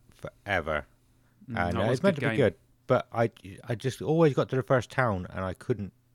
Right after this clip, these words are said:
Speaker 1: I couldn't carry on. It just, I lost interest by that point.
Speaker 2: Ah, okay. Yeah, I think the Fallout games, they always start a bit, and then once you go, once you do the first couple of things, you really do think, "Actually, this is cool." And there's a lot of good, like, sort of world building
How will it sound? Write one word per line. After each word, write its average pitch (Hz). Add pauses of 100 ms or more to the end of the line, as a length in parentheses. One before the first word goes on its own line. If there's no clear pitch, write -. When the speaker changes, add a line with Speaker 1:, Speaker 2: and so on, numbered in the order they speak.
Speaker 1:
I 87
couldn't -
carry 98
on. 82
It 82
just, - (420)
I 92
lost 90
interest 78
by 82
that 76
point. 80 (360)
Speaker 2:
Ah, 98 (100)
okay. 92 (100)
Yeah, 107
I 110
think -
the 139
Fallout 143
games, 110
they 135
always 139
start 131
a 107
bit, 113 (1200)
and 113
then 113
once 120
you 117
go, 110 (160)
once 135
you 127
do 127
the 120
first 139
couple 131
of 113
things, 139 (240)
you 101
really 113
do 107
think, 110
"Actually, 101
this 101
is 101
cool." 104 (240)
And 110
there's 104
a 113
lot 113
of 104
good, 107
like, 104
sort 117
of 98
world 104
building 95